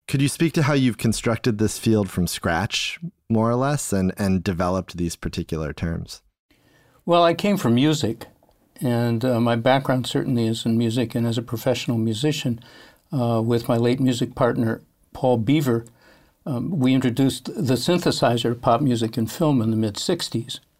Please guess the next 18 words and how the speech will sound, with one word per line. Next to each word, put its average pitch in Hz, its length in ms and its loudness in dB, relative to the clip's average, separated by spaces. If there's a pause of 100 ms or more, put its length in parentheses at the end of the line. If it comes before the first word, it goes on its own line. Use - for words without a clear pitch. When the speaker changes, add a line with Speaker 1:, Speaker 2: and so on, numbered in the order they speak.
(320)
Speaker 1:
Mm. 85 300 0 (140)
Speaker 2:
and, 120 440 0
uh, 117 300 0 (540)
played 135 240 2
with 123 120 2
a 113 40 0
lot 113 220 2
of 113 80 0
artists 113 580 0
and 110 240 -2 (260)
did 123 120 -2
a 110 60 -2
lot 107 160 -2
of 104 80 -6
films 160 380 -2
and 117 120 -2
so 135 220 -4
on. 117 220 -2